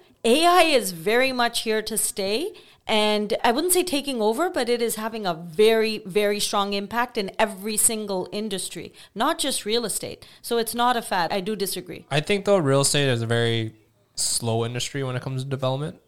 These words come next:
Speaker 2: I mean, to be honest with you, online signature only picked up because of covid.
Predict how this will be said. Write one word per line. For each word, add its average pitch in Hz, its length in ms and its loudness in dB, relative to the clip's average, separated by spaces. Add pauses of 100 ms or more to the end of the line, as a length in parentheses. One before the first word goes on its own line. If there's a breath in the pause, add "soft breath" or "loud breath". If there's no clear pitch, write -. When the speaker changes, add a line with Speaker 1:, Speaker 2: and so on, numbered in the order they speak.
Speaker 2:
I - 60 -8
mean, 131 160 -2
to - 60 -10
be 123 100 -2
honest 120 260 0
with 143 120 -4
you, 147 320 -2 (580)
online 139 460 4
signature 147 720 -2 (640)
only 151 260 4
picked 143 260 -2
up 120 120 0
because 107 200 -6
of 101 80 -10
covid. 98 360 -14